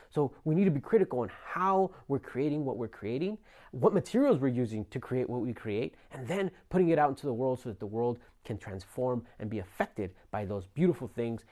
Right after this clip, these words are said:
and that creativity. We need to be at the forefront of creative solution seeking. And if, uh, i-, if the status quo is what got us into these, uh, problems that we see in society today, then we really need to focus in on creative,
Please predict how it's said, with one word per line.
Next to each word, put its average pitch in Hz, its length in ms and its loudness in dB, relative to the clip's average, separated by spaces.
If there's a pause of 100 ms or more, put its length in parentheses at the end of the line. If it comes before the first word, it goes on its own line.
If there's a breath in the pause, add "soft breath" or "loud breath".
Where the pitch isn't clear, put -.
(100)
and 92 80 -6
that 92 100 -6
creativity. 110 640 -6 (220 soft breath)
We 147 120 0
need 180 540 2
to 160 100 -4
be 156 420 -2 (120)
at 110 100 -10
the 85 80 -8
forefront 233 600 6 (180 soft breath)
of - 140 -6
creative 147 460 2
solution 139 500 -2
seeking. - 400 -12 (240 soft breath)
And 135 180 -2 (280 soft breath)
if, 151 240 0
uh, 135 280 8
i-, 147 160 -4
if 123 220 -10
the 131 220 -4
status 190 420 -2
quo 208 280 8
is 131 60 6
what 123 160 2
got 127 160 0
us 139 140 -6
into 160 320 -2
these, 113 320 -4
uh, 110 180 -2 (220 loud breath)
problems 147 300 4
that 123 80 2
we 135 80 -2
see 165 160 -4
in 139 60 -2
society 135 380 -2
today, 170 400 -2 (200 loud breath)
then 196 260 8
we 190 80 6
really 202 300 4
need 202 100 2
to 175 60 2
focus 190 340 0
in 208 80 6
on 165 80 4
creative, 180 600 6